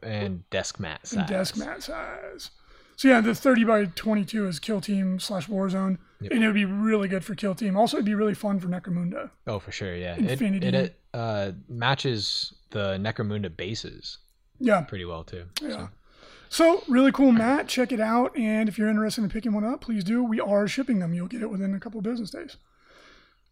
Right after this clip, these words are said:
Speaker 2: Pretty cool. Uh, G W did another one of their, uh, online previews this previous, uh, weekend.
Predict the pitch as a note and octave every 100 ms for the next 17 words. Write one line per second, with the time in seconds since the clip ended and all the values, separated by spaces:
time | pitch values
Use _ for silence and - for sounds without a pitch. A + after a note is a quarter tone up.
0 | _ _ - C#4+ C#4+ D#4 E4 D#4 C4 B3
1 | G3+ B3+ C4 C#4+ C4+ A#3 A#3 B3 B3 G#3+
2 | A3 A3 G3+ G3+ C#4+ G3 - G#3+ A3 A3
3 | G#3+ G#3+ G3 - G#3+ A#3 C4+ C#4+ A3+ G3+
4 | - A3+ A3 G#3 G3 - - F#3+ F#3 G3+
5 | - B3+ D4+ E4+